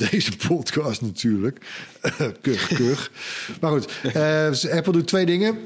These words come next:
Eh, voor de gebruikers, die krijgen vanaf volgende week in I O S veertien punt vijf een, eh, vernieuwde, eh, podcast-app. Eh,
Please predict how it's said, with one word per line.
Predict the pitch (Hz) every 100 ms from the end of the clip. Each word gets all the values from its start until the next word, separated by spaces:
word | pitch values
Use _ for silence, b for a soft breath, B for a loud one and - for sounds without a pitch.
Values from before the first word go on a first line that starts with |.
| - -
Eh, | 151 147
voor | 151 165
de |
gebruikers, | 123 127 156 185 165 139
die | 156
krijgen | - 147 147 131 139 139
vanaf | 123 147 -
volgende | 196 165 143
week | 127 117 131
in | 123
I | 127 123
O | 120
S | 113 - 110
veertien | 104 123 123 120
punt | 104 98
vijf | - 131 123 107 - - B B B _
een, | 127 117 117
eh, | 117 113 113 101
vernieuwde, | 135 160 190 139 113
eh, | 104 107 104
podcast-app. | - 123 117 92 - 127 160 - - _
Eh, | 120